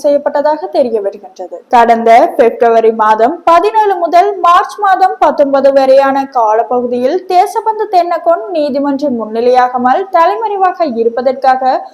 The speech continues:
குறித்த இருவரும் உதவியுள்ளதாக தெரிவிக்கப்படுகின்றது. மாத்தறை வெலிகம பகுதியில் உள்ள ஹோட்டல் ஒன்றின் முன் நடந்த துப்பாக்கிச்சூடு சம்பவத்தில் கொழும்பு குற்றப்பிரிவு அதிகாரி ஒருவர் கொல்லப்பட்ட சம்பவம் தொடர்பில் முன்னாள் போலீஸ் மா அதிபர் தேசபந்துவை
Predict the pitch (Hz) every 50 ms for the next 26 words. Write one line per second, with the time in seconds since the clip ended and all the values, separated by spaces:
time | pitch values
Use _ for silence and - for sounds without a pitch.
0 | - _ _ _ _ - 359 370 370 370 370 - 381 349 330 339 349 427 427 440
1 | 415 415 392 330 277 254 277 277 277 294 294 294 294 285 277 294 285 285 - 381
2 | 403 403 370 311 269 233 233 233 208 208 208 202 202 202 196 - 190 185 180 180
3 | 180 _ _ _ _ _ _ _ _ - 220 220 220 220 226 220 - 240 233 226
4 | 220 220 262 349 339 269 240 233 240 233 233 226 233 214 220 - 208 208 214 214
5 | 233 240 233 226 226 226 226 226 269 339 339 - - 381 392 415 392 466 440 440
6 | 415 403 392 403 392 381 370 359 370 359 330 269 254 254 254 262 262 262 302 -
7 | - 294 - - 247 240 233 233 226 247 226 240 240 233 233 233 220 220 220 226
8 | 226 226 226 240 254 311 330 - - - - _ _ - 349 349 370 370 370 370
9 | 370 381 370 - 427 440 427 453 415 403 359 381 392 415 403 349 277 311 302 320
10 | 320 320 330 320 330 320 311 320 311 311 - 277 254 254 262 262 262 277 262 277
11 | 277 277 - 240 226 226 233 240 254 254 254 262 247 254 254 240 262 302 370 381
12 | 359 359 359 349 349 339 330 339 349 349 359 427 415 427 440 466 427 381 349 330
13 | 339 339 302 339 381 392 - 381 392 415 403 415 440 415 427 415 403 403 403 403
14 | 392